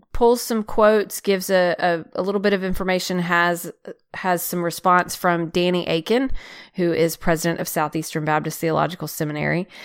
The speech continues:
And then the full statement is at the bottom. Uh, it gives a few things that the naf leaders are asking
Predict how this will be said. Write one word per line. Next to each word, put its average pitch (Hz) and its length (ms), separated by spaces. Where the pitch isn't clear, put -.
And 180 440
then 196 160
the 185 80
full 240 220
statement 180 500
is 175 160
at 165 160
the 160 80
bottom. 151 500
Uh, 175 120
it 180 80
gives 226 180
a 202 80
few 202 220
things 185 440
that 185 320
the 180 100
naf 180 420
leaders 180 640
are - 180
asking 175 760